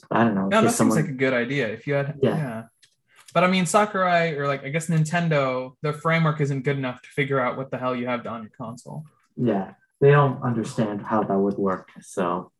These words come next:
Speaker 1: they figured out that system instead. You know, they could have just given you those games for free,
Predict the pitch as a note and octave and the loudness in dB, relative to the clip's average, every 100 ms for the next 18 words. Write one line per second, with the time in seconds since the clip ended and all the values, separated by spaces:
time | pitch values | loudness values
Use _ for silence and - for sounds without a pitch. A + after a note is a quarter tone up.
0 | - A2 G2+ A#2+ G#2 G#2 G2+ G2+ F#2+ - | -6 -4 0 2 2 2 0 2 0 -2
1 | - - - F2+ F#2+ _ G3 F3+ - _ | -10 -12 -10 -12 -14 _ -8 -8 -10 _
2 | - - _ E3+ F3 F#3+ F3+ F3+ A#3 C4 | -20 -20 _ 4 8 8 6 6 4 6
3 | F#3 - - E3+ G3 D#3+ C3 B2+ A#2+ C#3 | 4 4 6 8 8 8 6 4 2 2
4 | C3 A#2+ - A#2 G#2+ - C3 A#2 G2 | 2 0 -4 -8 -6 0 4 4 2